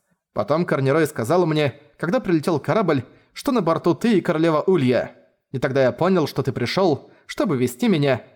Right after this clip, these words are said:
если я справлюсь. Если буду достоин». «Ты справился, человек», сказал Эндер. «Здесь», показал тот.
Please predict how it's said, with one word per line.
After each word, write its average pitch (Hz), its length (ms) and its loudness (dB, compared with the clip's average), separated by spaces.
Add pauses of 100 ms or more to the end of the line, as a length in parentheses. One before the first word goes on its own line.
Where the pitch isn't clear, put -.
если 151 400 -2
я 139 100 2
справлюсь. 123 680 -4 (420)
Если 147 460 -2
буду 147 220 0
достоин». 147 640 -2 (680)
«Ты 131 180 2
справился, 131 640 -2
человек», - 680 -4 (460)
сказал 123 580 -2
Эндер. 120 540 -4 (680)
«Здесь», 139 540 -2 (600)
показал 127 460 -2
тот. - 360 -4